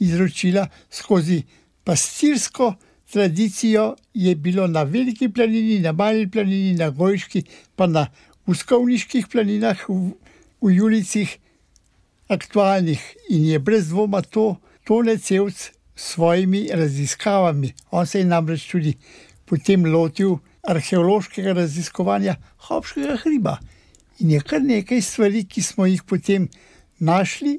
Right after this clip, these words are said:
evidentirali in tudi z njegovo pomočjo, pa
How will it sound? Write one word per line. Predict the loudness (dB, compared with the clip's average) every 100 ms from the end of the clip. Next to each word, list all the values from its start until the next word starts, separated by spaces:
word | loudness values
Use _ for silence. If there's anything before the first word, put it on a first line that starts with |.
| -2
evidentirali | -2 0 2 2 0 0 0 2 0 0 -2 -8 _ _ _
in | 0
tudi | 2 2 2
z | 2
njegovo | 2 2 2 0
pomočjo, | -2 -2 -2 -2 -2
pa | -2 -2